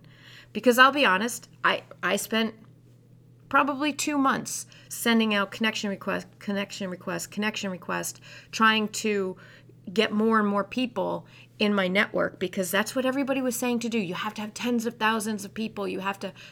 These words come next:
have a broader reach. You have to know more people. Even if you don't know them, you need to have them see what you're posting in your feed. And that never felt right to me, because I just, I,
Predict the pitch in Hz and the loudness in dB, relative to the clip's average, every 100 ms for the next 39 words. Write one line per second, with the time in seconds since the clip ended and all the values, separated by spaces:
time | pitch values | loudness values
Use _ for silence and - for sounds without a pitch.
0 | - 226 233 214 226 226 214 202 220 196 | -2 2 2 2 2 4 2 0 0 -2
1 | 185 196 208 208 196 202 233 220 220 220 | -4 -6 -6 -6 -2 2 2 2 0 -2
2 | 220 220 196 185 170 - - - 277 277 | -4 -2 -2 -2 -4 -16 -16 -2 0 2
3 | 269 269 240 240 226 226 226 220 214 202 | 2 2 2 2 2 4 4 4 2 0
4 | 196 208 208 - 190 - - - - - | 0 -2 -2 -2 -4 -6 -18 -20 -16 2
5 | 226 214 226 214 - 226 202 202 196 202 | 2 4 2 2 0 0 0 -2 -2 -2
6 | 202 - 185 185 180 175 214 196 165 - | -2 -4 -6 -6 -8 -8 -8 -6 -8 -12
7 | - - - 202 233 233 233 262 302 - | -18 -14 -4 0 0 2 2 2 0 0
8 | 214 196 180 185 - - 156 - 156 185 | 0 0 -2 -4 -6 -10 -10 -10 -12 -10
9 | - 208 214 208 226 226 - - - - | -6 -2 -2 0 -2 -4 -10 -20 -16 -2
10 | 226 | 0